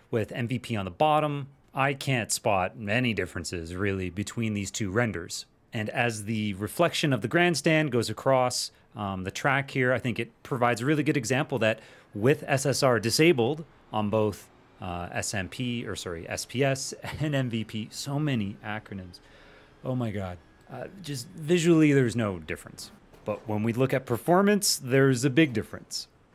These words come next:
Up first, let's look at the ninety-eight hundred X three D, again with the fifty ninety. This is our histogram distribution of G P U frame times, and in the dark red,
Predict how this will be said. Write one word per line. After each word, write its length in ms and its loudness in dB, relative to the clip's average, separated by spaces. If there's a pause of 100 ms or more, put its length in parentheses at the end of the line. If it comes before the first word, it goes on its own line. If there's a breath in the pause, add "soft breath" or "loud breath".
(240)
Up 160 2
first, 460 4
let's 200 2
look 120 2
at 60 2
the 100 6
ninety-eight 400 4
hundred 240 0
X 200 4
three 200 -4
D, 220 -4
again 500 0
with 220 -4
the 60 -8
fifty 340 -6
ninety. 340 -4 (400)
This 140 -2
is 140 0
our 160 4
histogram 680 0
distribution 720 -4
of 540 -4
G 240 0
P 160 -6
U 160 2
frame 320 -4
times, 460 -6
and 120 -4
in 260 -4
the 100 -6
dark 360 4
red, 360 4